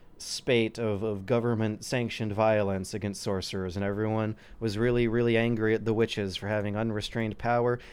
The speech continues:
and that there would probably be, be resentment and a mob. So, w-, without a waypoint marker on the map, I, I had to feel my way around the first three blocks of the city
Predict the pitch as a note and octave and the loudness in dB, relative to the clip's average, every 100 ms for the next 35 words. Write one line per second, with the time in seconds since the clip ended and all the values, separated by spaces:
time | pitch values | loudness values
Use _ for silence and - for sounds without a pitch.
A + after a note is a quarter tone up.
0 | - C3+ C3 D3+ C#3 D#3+ D#3 D3+ D3+ C3+ | -4 -2 2 2 2 6 6 6 0 0
1 | C3+ C3 B2+ A#2 A#2+ A#2 A2+ A#2 A2 B2+ | -2 0 -2 -2 -2 0 0 0 0 -2
2 | - B2 A2+ G#2+ G#2 G2 G#2 F2 D#2 D#2 | 0 -4 0 0 0 0 0 0 -4 -8
3 | - - - - - - - D3+ C#3 C#3 | -10 -14 -20 -20 -20 -14 -2 4 6 6
4 | B2+ B2 - B2+ B2+ - C3+ C#3 C#3 D3 | 4 2 -2 -4 -6 -6 0 2 4 4
5 | F3+ - - D3+ D3 C3+ C3 B2+ - - | 2 -2 -8 -2 0 2 0 -2 -8 -18
6 | - A2+ C#3+ C#3+ - A#2 G#2+ G2+ G2 - | -12 2 2 2 0 0 0 0 0 0
7 | G#2 F#2+ G2 F#2+ - - - - A2+ A#2 | 0 2 0 -4 -16 -20 -20 -8 0 2
8 | C3 C3 C3 A#2+ A#2+ A2+ G2+ G2 F#2+ - | 4 2 0 0 2 2 2 0 -4 -4
9 | G#2 G#2+ G#2+ G#2+ G#2 G#2+ A2+ G#2+ G#2+ - | 0 2 2 2 2 2 0 -2 -6 -2
10 | C#3 C#3+ C3+ C3 A#2+ A#2 A2 A2 G#2+ A2 | 0 0 0 2 4 4 4 2 0 -2
11 | C#3 C3+ - C3+ E3 D3+ C#3+ C3 - A#2 | -4 -4 -6 -4 -2 2 2 0 -2 -2
12 | G#2 G2+ B2 G#2+ F#2 | -2 -2 0 0 0